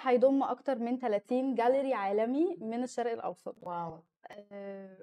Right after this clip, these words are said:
Speaker 1: ناس عرب كتير وناس مصريين كتير، كلهم يعني
Speaker 2: هيشاركوا فيه.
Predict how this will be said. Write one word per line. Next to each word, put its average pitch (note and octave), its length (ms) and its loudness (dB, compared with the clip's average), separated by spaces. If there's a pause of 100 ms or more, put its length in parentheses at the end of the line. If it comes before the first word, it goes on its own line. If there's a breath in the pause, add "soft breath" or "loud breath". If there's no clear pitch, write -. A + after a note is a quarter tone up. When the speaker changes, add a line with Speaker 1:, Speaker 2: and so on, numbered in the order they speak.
(320)
Speaker 1:
ناس A3+ 200 -4
عرب A3+ 240 4
كتير A#3+ 640 4
وناس A3 280 -2
مصريين A3 400 -2
كتير، A#3+ 480 2
كلهم B3 800 -2
يعني F#3+ 200 -2
Speaker 2:
هيشاركوا G3+ 440 0
فيه. D3+ 240 -10